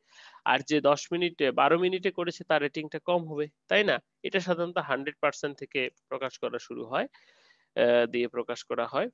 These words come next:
মনে করো কোনো একটা মানুষের কাজ করার, আহ, মানে কোনো একটা কাজের জন্য দরকার হচ্ছে দশ মিনিট, সে হলো বারো মিনিট নিয়েছে, তাহলে তার রেটিং কত হবে? বারো by দশ সমান সমান ওয়ান পয়েন্ট টু, ওয়ান পয়েন্ট টু রেটিং, এটাকে যদি হান্ড্রেড দিয়ে গুণ করি তাহলে একশো বিশ পার্সেন্ট,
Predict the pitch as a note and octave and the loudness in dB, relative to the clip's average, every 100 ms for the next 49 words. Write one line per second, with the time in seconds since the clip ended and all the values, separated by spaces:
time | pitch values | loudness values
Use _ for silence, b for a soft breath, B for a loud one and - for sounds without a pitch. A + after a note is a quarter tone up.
0 | _ C#3 E3+ G#3 B3+ F3 F3+ _ _ _ | _ -2 0 0 0 0 -2 _ _ _
1 | _ _ E3 E3 E3+ - F3 C#3+ C3+ - | _ _ 0 2 2 0 0 2 0 2
2 | D#3+ D3+ - _ _ _ _ _ _ - | 4 4 0 _ _ _ _ _ _ -20
3 | - _ _ _ - B2+ - C#3 C#3 C3+ | -20 _ _ _ -2 -2 0 0 0 -2
4 | B2 A#2 A2+ A#2+ B2 - D#3 D3 E3 D3+ | -4 -4 -4 -6 -6 -2 0 0 -2 2
5 | C#3+ C3 C#3 C#3+ C3+ C3 B2 A2+ C3 A#2+ | 2 2 0 -2 -2 0 0 0 -2 -4
6 | - B2 A#2+ - C#3+ F#3 A#3+ _ - C3+ | -8 -2 -2 -2 -6 -6 -8 _ -6 -4
7 | A#2 A#2 A#2 A#2+ B2+ C3 A#2 A2 - G#2+ | -2 -4 0 4 4 2 -2 -8 -14 -14
8 | G#2 B2 - B2 C#3 D#3 D3 b b b | -12 -12 -6 -4 2 2 2 b b b
9 | - D3 C3 B2 B2+ A2+ G#2+ - - G#2 | 2 4 4 0 -4 -6 -8 -10 -10 -10
10 | G#2 - C3 C3+ D#3+ D#3+ D#3 C#3 C3 - | -12 2 6 8 8 6 6 4 0 -2
11 | C#3+ C3 B2 C3 A#2+ A#2+ B2 - B2+ A#2+ | -4 -4 -4 -4 0 2 0 0 -2 -2
12 | - D3 C#3 _ _ _ _ C3 C#3 C3 | -2 -4 -4 _ _ _ _ 2 4 4
13 | D#3+ D3+ G3 G3+ F3 D3+ D3 C#3 C3+ C3+ | 4 4 0 2 2 2 0 0 -2 -2
14 | C#3 C#3 C3 B2+ C3 C3 C3 C3 B2 B2+ | -4 -2 0 0 0 -2 -2 -2 -2 -4
15 | - A#2+ - B2 B2 - B2+ B2 - - | -6 -8 -4 0 0 -2 -8 -6 -4 -2
16 | A#2 - A2+ | -2 -2 -6